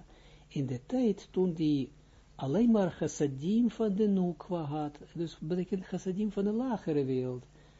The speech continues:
en dat is niet genoeg, niet genoeg om bekleden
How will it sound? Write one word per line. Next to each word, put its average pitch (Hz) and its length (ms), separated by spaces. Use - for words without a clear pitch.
en 156 100
dat 202 160
is 190 120
niet 202 180
genoeg, 202 480
niet 190 280
genoeg 180 500
om 156 280
bekleden 165 840